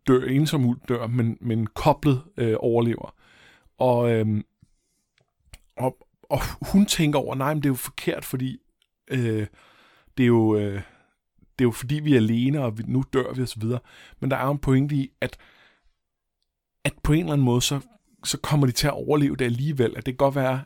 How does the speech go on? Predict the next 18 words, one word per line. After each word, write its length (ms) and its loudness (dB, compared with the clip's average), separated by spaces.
at, 240 -16
at 100 -8
de 60 0
ikke 160 0
alle 200 2
sammen 220 -2
klarer 300 -6
den, 260 -10
men, 300 0
men, 400 -2
men 240 -2
familien 560 2
som 160 -4
sådan 380 0
skal 240 -2
nok 240 -4
gøre 240 -6
det. 100 -16